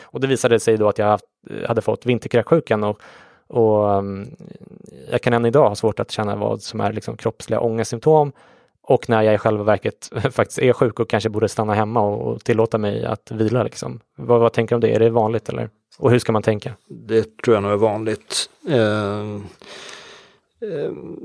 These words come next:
Speaker 2: man kan väl dock säga att det kanske finns en skillnad på förutsägbarheten här. Alltså, eh,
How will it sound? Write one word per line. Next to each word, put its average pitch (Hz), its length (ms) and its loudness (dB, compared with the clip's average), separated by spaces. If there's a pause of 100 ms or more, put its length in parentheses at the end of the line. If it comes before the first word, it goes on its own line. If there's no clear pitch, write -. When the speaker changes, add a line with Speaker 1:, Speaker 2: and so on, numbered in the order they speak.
(840)
Speaker 2:
man 123 180 -6
kan 123 160 0
väl 113 100 0
dock 120 140 -2
säga 123 200 4
att 110 60 0
det 131 60 0
kanske 120 260 2
finns - 240 2
en 120 60 4
skillnad 131 520 2
på 127 100 4
förutsägbarheten 120 1160 4
här. 101 160 -2
Alltså, 107 300 -4
eh, 107 60 -8